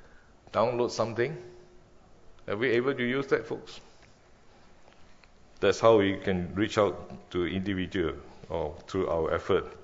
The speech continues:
Then last Sunday, we thank God we climbed it until Mission Sunday,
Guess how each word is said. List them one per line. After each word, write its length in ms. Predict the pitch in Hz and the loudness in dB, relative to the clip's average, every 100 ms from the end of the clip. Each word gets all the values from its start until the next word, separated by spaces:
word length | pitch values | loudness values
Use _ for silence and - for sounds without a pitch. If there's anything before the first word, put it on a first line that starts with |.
| - - - - | -20 -20 -20 -6
Then 160 | - 87 | -2 6
last 320 | 107 147 - | 6 6 6
Sunday, 520 | 139 135 123 104 73 - - - - - - | 6 6 6 6 4 -4 -16 -18 -18 -18 -4
we 140 | 92 | -4
thank 320 | 90 120 120 | 4 4 6
God 140 | 117 113 | 6 6
we 100 | 104 | 4
climbed 480 | - 104 117 117 113 | 2 4 6 6 6
it 200 | 101 - | 4 2
until 440 | 98 104 104 104 104 | -2 -2 0 0 0
Mission 400 | 98 107 107 101 | -4 -2 -2 -4
Sunday, 680 | - 127 147 143 151 151 | 6 8 10 12 12 10